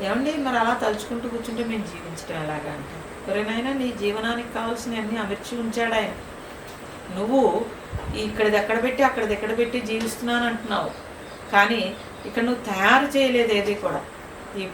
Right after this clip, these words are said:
భూమి నుంచి సారము నువ్వు తయారు చేయలేదు, ఆహారాన్ని నువ్వు, ఆ, దాని యొక్క సారాన్ని నువ్వు తయారు చేయలేదు, పైన సర్దుతున్నావు అన్నీ, కానీ పంచభూతాల శక్తి ఆధారంగా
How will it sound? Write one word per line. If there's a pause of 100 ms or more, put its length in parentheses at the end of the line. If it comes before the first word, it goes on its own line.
(120)
భూమి
నుంచి
సారము
నువ్వు
తయారు
చేయలేదు,
ఆహారాన్ని
నువ్వు, (480)
ఆ,
దాని
యొక్క
సారాన్ని
నువ్వు
తయారు
చేయలేదు, (580)
పైన
సర్దుతున్నావు
అన్నీ, (840)
కానీ (360)
పంచభూతాల (440)
శక్తి
ఆధారంగా